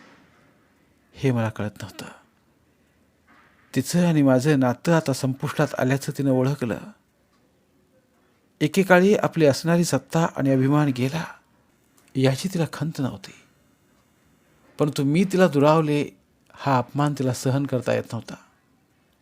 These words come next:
आणि मीही काही करू शकत नव्हते. मलाही तो खेळ थांबवणं भाग होतं, कारण अखेरीस माझं रूप आणि तारुण्य यांच्या इतकं मला जगात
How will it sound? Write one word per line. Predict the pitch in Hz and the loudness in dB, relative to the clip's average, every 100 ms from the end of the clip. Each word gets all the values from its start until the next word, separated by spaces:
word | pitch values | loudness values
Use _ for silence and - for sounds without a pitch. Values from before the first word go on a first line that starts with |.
| _ _ _ _ _ - | _ _ _ _ _ -8
आणि | 123 120 | -2 2
मीही | 127 127 156 170 - | 2 2 0 -4 -4
काही | 127 139 135 _ - | -4 -4 -4 _ -2
करू | 127 | -2
शकत | 120 123 107 - | -2 -6 -10 -12
नव्हते. | 104 - - - _ _ _ - _ - - _ _ - | -14 -14 -18 -20 _ _ _ -20 _ -20 -20 _ _ 6
मलाही | 143 127 127 156 | 8 8 4 0
तो | - 131 | 0 -2
खेळ | - 131 120 | 2 2 2
थांबवणं | - 123 127 127 | -4 -4 0 0
भाग | 117 104 117 | -2 -4 -8
होतं, | - - - - _ _ _ _ _ _ - | -10 -12 -18 -20 _ _ _ _ _ _ -4
कारण | 147 147 | 2 2
अखेरीस | 139 170 190 196 - - | 2 2 0 0 -4 0
माझं | 139 135 | 2 2
रूप | 135 180 170 - - | 2 -2 -4 -12 -10
आणि | 143 135 135 | -4 -2 0
तारुण्य | 127 147 160 165 - 143 | 0 0 -2 -4 -6 0
यांच्या | 135 135 160 | 2 2 0
इतकं | 151 143 - | -2 -2 -4
मला | 143 139 | 0 0
जगात | 131 131 | 0 0